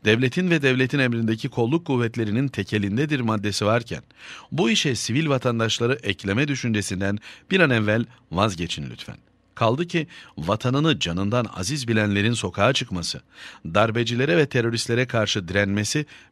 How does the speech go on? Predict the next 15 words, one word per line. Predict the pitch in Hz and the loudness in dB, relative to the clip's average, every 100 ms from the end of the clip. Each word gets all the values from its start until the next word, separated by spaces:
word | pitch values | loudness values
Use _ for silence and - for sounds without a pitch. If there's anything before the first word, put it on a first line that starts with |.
| - | 0
bir | 131 | 2
maddeye | 92 92 98 113 110 | 2 0 0 0 2
bağlı | 101 98 | 2 2
olamaz, | 95 82 123 143 - - _ _ - | 0 0 0 0 -4 -10 _ _ 2
olmamalı. | 127 156 131 90 67 - _ - - - | 4 4 2 0 -6 -14 _ -20 -16 4
Halkın | 131 165 208 202 | 6 6 2 2
tamamı | 208 190 165 | 2 4 4
on | 160 170 | 2 2
beş | 156 - | 2 2
Temmuz | 143 131 110 | 2 2 2
darbe | 120 117 139 | 2 2 0
girişiminden | 131 120 113 113 107 117 | 0 0 0 2 2 2
bu | 107 | 2
yana | 101 98 - - - - | 2 0 -2 -12 -20 -2
zaten | 240 208 147 123 | 0 2 2 0